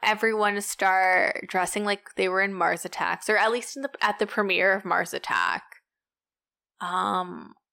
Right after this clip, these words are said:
but yeah, I think we're not done. We, we haven't turned over every nineties fashion stone or early two thousands even. Like, we gotta take some bits.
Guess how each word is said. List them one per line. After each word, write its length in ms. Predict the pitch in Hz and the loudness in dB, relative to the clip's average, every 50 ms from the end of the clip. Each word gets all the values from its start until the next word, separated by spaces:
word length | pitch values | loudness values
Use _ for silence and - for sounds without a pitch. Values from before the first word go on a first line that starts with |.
| _ _ | _ _
but 120 | - 220 233 | 0 2 4
yeah, 160 | 247 220 175 | 6 6 6
I 60 | 160 180 | 4 2
think 240 | - - 247 226 | 0 -2 -2 0
we're 80 | - 254 | 2 2
not 220 | 240 226 208 196 | 2 2 0 0
done. 240 | - 170 160 - 220 - _ _ _ _ _ - | -2 -2 -2 -4 -6 -12 _ _ _ _ _ -4
We, 240 | 196 233 240 233 | -2 -2 -2 -2
we 160 | 208 226 240 247 | 0 2 2 2
haven't 240 | 254 262 262 233 | 2 2 0 -4
turned 260 | - - 233 214 214 208 | -4 -2 -2 0 2 2
over 240 | 208 202 - 208 | 2 2 2 2
every 320 | 190 - 196 180 190 196 196 | 2 2 2 2 2 2 2
nineties 480 | 185 185 180 185 185 185 180 180 180 - | 2 0 -2 -2 -2 -6 -8 -10 -6 -2
fashion 420 | - 185 180 180 - - 190 190 | 0 0 0 0 -2 -6 -8 -6
stone 500 | - - - - 196 190 180 180 180 180 | -6 -6 -2 2 4 4 4 4 2 0
or 140 | 185 175 - | 0 -2 -2
early 340 | - 185 185 185 190 190 190 | 0 0 0 2 2 2 0
two 160 | - - 175 | -2 -4 -4
thousands 600 | 175 - - - 180 180 - - - 170 - - | -2 0 0 0 0 -2 -4 -10 -12 -12 -10 -8
even. 340 | - 143 - - 139 - - | -8 -8 -6 -6 -8 -8 -8
Like, 220 | 50 50 - - - | -8 -8 -10 -10 -10
we 60 | - - | -10 -6
gotta 300 | - - - - - - | -4 -4 -4 -4 -6 -6
take 260 | - - - - - - | -8 -10 -10 -10 -12 -16
some 280 | - - - - 208 - - - _ _ _ _ _ _ _ _ _ _ | -16 -14 -14 -14 -14 -16 -18 -20 _ _ _ _ _ _ _ _ _ _
bits. 200 | - - - - | -4 -4 -4 -4